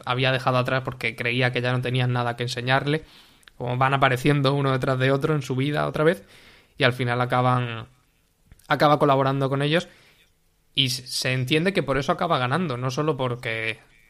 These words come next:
porque la ayuden, porque está claro que ella tiene mucho más talento que los demás, sino porque el hecho de ser varios y no uno, yo creo que dan a entender que convierte el juego en otro. Ya no es ese mismo ajedrez al que jugaba Beth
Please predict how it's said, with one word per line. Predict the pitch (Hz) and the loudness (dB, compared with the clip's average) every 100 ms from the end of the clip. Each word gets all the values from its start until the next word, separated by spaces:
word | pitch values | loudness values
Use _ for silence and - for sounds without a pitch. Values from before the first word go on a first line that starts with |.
| _ _ _ - | _ _ _ -12
porque | 123 127 | -8 0
la | 117 | 2
ayuden, | 117 147 147 151 | 4 4 2 0
porque | 175 131 120 | -6 -8 -8
está | 123 | -6
claro | 123 127 131 | -2 -2 -2
que | 117 113 _ _ - | -4 -8 _ _ -16
ella | 127 131 135 | -8 -2 -2
tiene | 139 135 | 0 0
mucho | 131 143 - | 0 0 -2
más | 127 127 | -4 -4
talento | 123 127 127 123 | -4 -4 -4 -4
que | |
los | 127 123 | -4 -4
demás, | 123 139 - | -4 -4 -4
sino | - 127 123 120 | -10 -8 -6 -6
porque | 123 123 120 120 120 | -8 -6 -6 -4 -4
el | 123 127 | -4 -4
hecho | 127 151 | -4 -4
de | |
ser | 139 151 | -2 -4
varios | 135 131 139 143 147 - | -4 0 2 2 0 -2
y | 135 | -4
no | 139 | -2
uno, | 143 156 - - - - - - | -2 -4 -6 -16 -20 -20 -20 -20
yo | 131 - 120 127 131 127 127 127 131 156 - - _ 135 135 156 | -18 -16 -14 -10 -8 -6 -6 -6 -8 -10 -14 -16 _ -8 2 2
creo | 165 165 | 4 2
que | 160 | 2
dan | 135 135 147 | 0 0 2
a | 156 | 2
entender | 151 151 160 | 0 -2 -2
que | 147 | -2
convierte | 131 131 156 160 | -2 0 2 2
el | |
juego | - 156 143 | 0 0 0
en | 123 | -4
otro. | 120 - - _ _ - - | -6 -10 -12 _ _ -12 -2
Ya | 147 | 0
no | 151 151 | 2 2
es | 151 - - - - | 2 0 -6 -6 2
ese | 151 - | 2 2
mismo | 139 143 135 135 | 0 0 0 -2
ajedrez | - 127 123 131 127 | 0 0 0 0 0
al | 123 123 | -2 -2
que | 131 | -6
jugaba | 135 127 127 123 | -4 0 2 2
Beth | 123 123 | 0 -4